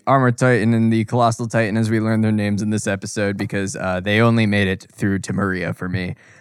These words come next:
I just felt that everything this episode was trying to do, uh, is done better in episode four, which we're gonna talk about next. Um,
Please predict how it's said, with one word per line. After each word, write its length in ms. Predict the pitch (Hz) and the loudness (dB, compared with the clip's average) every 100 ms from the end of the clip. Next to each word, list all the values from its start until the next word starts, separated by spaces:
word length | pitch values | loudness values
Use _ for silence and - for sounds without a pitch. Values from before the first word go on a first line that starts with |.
| - | -2
I 120 | 139 | 2
just 220 | 208 202 | 2 2
felt 320 | 196 175 - _ _ _ | 2 2 2 _ _ _
that 400 | 139 139 117 - _ _ _ _ _ _ - | 4 6 4 0 _ _ _ _ _ _ 0
everything 420 | 151 185 170 175 | 4 4 4 4
this 140 | 147 | 4
episode 320 | 156 147 160 139 | 2 2 0 2
was 160 | 123 | 0
trying 360 | - 139 131 143 | 0 0 2 2
to 100 | 160 | 0
do, 360 | 151 165 165 - _ | 2 4 2 0 _
uh, 420 | 123 110 104 98 98 | 2 4 2 0 -2
is 200 | 127 123 | 2 2
done 240 | 101 123 123 | 4 2 4
better 440 | 110 107 98 95 - - | 2 2 0 -2 -6 -2
in 380 | 101 98 95 - | 0 0 -2 0
episode 460 | 107 98 98 90 | -2 -2 -4 -6
four, 420 | - 95 71 98 - _ _ _ _ | -6 -8 -6 -8 -12 _ _ _ _
which 220 | - 95 | -8 -6
we're 100 | 101 | -2
gonna 160 | 107 92 | -2 -2
talk 240 | - 87 | -2 -4
about 200 | - 85 71 | -4 -8 -6
next. 400 | 82 104 - - _ _ _ - | -6 -8 -12 -20 _ _ _ -8
Um, 440 | 95 87 85 - | -6 -4 -8 -12